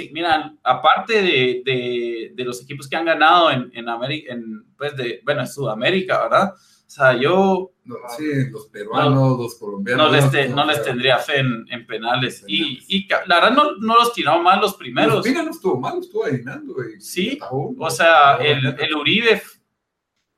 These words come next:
Speaker 1: no tiró, ah, no sé, o sea
Speaker 2: Sí, fue poste.
Speaker 1: Sí, pero
Speaker 2: Pero fue
Speaker 1: fallar dos
Speaker 2: Vaca el que la
Speaker 1: Sí, Vaca fue el que, el que no lo tiró muy bien.
Speaker 2: Y el
Speaker 1: Em,
Speaker 2: penal des-, el penal que tienes que tirar después de que falló tu rival es el que más presión lleva. Ese lo falla,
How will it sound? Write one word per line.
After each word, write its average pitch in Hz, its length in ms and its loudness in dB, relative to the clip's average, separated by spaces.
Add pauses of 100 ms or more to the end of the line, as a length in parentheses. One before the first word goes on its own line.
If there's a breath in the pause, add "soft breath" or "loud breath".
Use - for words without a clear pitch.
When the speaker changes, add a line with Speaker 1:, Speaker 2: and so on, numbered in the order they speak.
Speaker 1:
no 202 260 -2
tiró, 185 480 -4 (140)
ah, - 140 -14 (180)
no 214 160 0
sé, 147 160 -4
o 170 80 0
sea 135 480 4 (680)
Speaker 2:
Sí, 175 200 -4
fue 139 180 -2
poste. 135 540 -8 (100)
Speaker 1:
Sí, 202 420 0
pero 208 180 4
Speaker 2:
Pero 151 100 4
fue 165 100 6
Speaker 1:
fallar 190 220 4
dos 165 240 4
Speaker 2:
Vaca 123 180 0
el - 80 -10
que 110 120 -12
la 98 380 -12
Speaker 1:
Sí, 190 280 -2
Vaca 170 340 4
fue 151 200 -4
el 147 60 -10
que, 156 120 -4
el 120 280 -10
que 127 120 -12
no 135 120 -6
lo 147 120 -6
tiró 123 180 -8
muy 131 160 -8
bien. 156 260 -2
Speaker 2:
Y 170 60 0
el 151 60 2
Speaker 1:
Em, 143 160 2
Speaker 2:
penal 202 320 0
des-, 156 340 -4
el 135 160 -4
penal 139 300 -2
que 131 80 -2
tienes 139 180 -6
que 190 80 -4
tirar 135 320 -2
después 143 240 -10
de 165 100 -6
que - 120 -8
falló 135 340 -2
tu 143 160 -10
rival 113 300 -4
es 123 80 -2
el - 120 -10
que 98 120 -14
más 110 260 -12
presión 101 320 -20
lleva. 101 320 -12
Ese 131 260 -10
lo 104 120 -20
falla, 101 300 -8